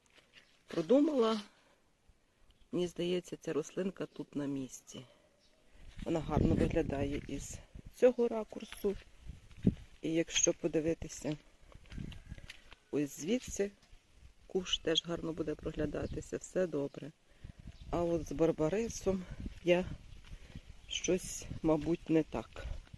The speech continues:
Мені здається, що його тут потрібно посунути ось сюди, правіше. Бо він дуже близько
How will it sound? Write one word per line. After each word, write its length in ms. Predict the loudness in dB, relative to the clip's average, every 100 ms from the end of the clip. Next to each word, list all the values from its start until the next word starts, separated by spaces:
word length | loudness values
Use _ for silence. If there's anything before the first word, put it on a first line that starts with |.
| -20 _ -20 -20 -20 -16 -16 -18 _ _ -20 -20 -8
Мені 200 | 0 0
здається, 600 | 0 2 4 4 2 -2
що 240 | 0 0 0
його 300 | -6 -4 -6
тут 200 | -4 -6
потрібно 580 | -6 2 4 4 2 0 -6 -16 -10 -8 -10 -14 -18 -18 -20 -16
посунути 680 | -12 -8 0 2 2 0 -2 -2 -8 -10 -10
ось 180 | -12 -10
сюди, 380 | -8 -2 -2 -2
правіше. 600 | 0 2 2 2 2 0 -14 _ _ _ _ -20 _ -20 _ _ _ _ -20 _ -20 _ -8
Бо 80 | -4
він 180 | -2 -2
дуже 460 | 0 -2 0 0
близько 580 | 0 0 0 -4 -8 -8